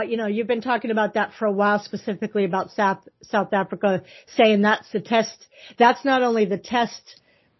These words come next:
place, you know, the place where they, uh, test all these strategies that they do, but also how they used your, uh, methods to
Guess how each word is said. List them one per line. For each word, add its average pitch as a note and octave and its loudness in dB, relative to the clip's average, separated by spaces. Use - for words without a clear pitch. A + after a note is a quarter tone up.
place, G3+ 2
you A3+ 2
know, G3+ 2
the F#3 -2
place A3 0
where A3+ 0
they, G3+ 2
uh, G3+ 0
test A#3 0
all G#3 6
these G3 0
strategies A3 2
that F#3 -2
they F#3+ -2
do, F#3+ 0
but A3+ 4
also B3 4
how A3+ 2
they G#3+ 4
used A3 2
your, A3 4
uh, G3 4
methods G#3+ 2
to G3+ 4